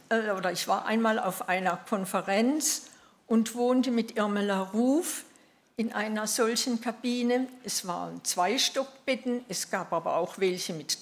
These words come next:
drei Stockbetten. Dann gab es nur noch ein kleines Waschbecken. Und die Toilette war über den Gang zu erreichen. Wenn man das heute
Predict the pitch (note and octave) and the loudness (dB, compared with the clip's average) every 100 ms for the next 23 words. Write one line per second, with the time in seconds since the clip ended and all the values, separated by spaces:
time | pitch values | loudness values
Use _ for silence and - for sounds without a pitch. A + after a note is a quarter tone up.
0 | - G3 C4+ - - C4 - B3 A#3 A#3 | -2 0 2 0 -2 -6 -2 -2 0 0
1 | A#3+ - - - _ _ - A3 - G3 | -2 -4 -20 -20 _ _ -6 -6 -2 -4
2 | F#3 F#3+ - A3 A3 A#3 - - G3 F#3+ | -2 -2 2 4 4 2 -2 -2 -2 0
3 | - D#3+ D3+ E3 - D3+ D#3+ - - D3+ | 0 0 0 -4 -4 -4 -4 -4 -4 -8
4 | F#3 F#3+ - _ _ _ - _ _ B3 | -6 -10 -10 _ _ _ -20 _ _ 2
5 | B3+ D4 D4+ - - - G#3+ A#3 A3 - | 4 2 -2 -6 -10 -14 -8 -6 -4 -4
6 | F3+ E3+ G3 G#3 A#3 A#3+ - - F#3 F3 | -2 0 0 4 2 2 -8 -18 -6 -2
7 | D#3+ E3 F#3+ - _ - - - G3+ F#3+ | 0 -2 -4 -14 _ -20 -12 -4 0 0
8 | E3+ F3+ - D3+ C3 - - - D#3+ E3+ | 0 -4 0 0 0 -4 -4 -4 -6 -8
9 | - D#3+ - F3 - - _ _ - _ | -4 -2 -4 -6 -14 -20 _ _ -20 _
10 | _ _ _ _ _ _ _ _ _ _ | _ _ _ _ _ _ _ _ _ _
11 | _ _ _ _ _ _ _ _ _ _ | _ _ _ _ _ _ _ _ _ _
12 | _ - G#3+ C#4 C#4+ C4 C4 D4 - - | _ -2 2 4 6 6 4 4 2 2
13 | C#4+ D#4+ A#3+ A#3+ E3 | 2 2 2 2 2